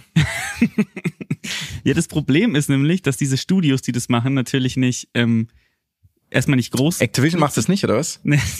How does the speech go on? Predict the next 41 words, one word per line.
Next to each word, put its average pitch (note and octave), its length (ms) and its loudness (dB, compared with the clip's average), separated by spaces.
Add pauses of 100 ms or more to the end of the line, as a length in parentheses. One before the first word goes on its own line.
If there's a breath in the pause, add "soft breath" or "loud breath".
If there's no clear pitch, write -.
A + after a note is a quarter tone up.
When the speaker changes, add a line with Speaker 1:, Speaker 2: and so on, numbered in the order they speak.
(100)
Speaker 1:
es D3 120 -10
gab - 240 0
mal F3 160 2
E F#3+ 120 0
A, G#3 140 4
glaub A2 220 0
ich. C#3 180 -4 (460 loud breath)
Aber B2+ 180 0
es B2+ 100 -4
hat C#3+ 120 2
jetzt - 180 -4
doch D#3 160 0
Speaker 2:
Oh. B2 140 0
Speaker 1:
Big D#3+ 200 2
Ant D#3+ 240 4
Studios B2+ 600 0
hat's - 140 -6
übernommen. C3 340 0 (540 loud breath)
Jetzt D3+ 160 -4
ist G3 100 -2
die G3+ 80 2
Frage E3 420 0
aber: G2 360 -2
Es - 140 -6
gab F3 200 0
für - 100 -4
die F3+ 80 0
PlayStation D#3 680 0
zwei A2 540 -2 (540)
mal B2 200 0
das B2 220 -2 (380)
auf - 200 0
in-, G3+ 340 2
auf C#3 80 0
dem D3+ 140 0
indischen E3+ 360 2
Markt C3+ 380 -2
exklusive D3+ 680 2
Spiel B2+ 440 0 (320)
Street - 680 -2 (300)
Cricket. - 640 -2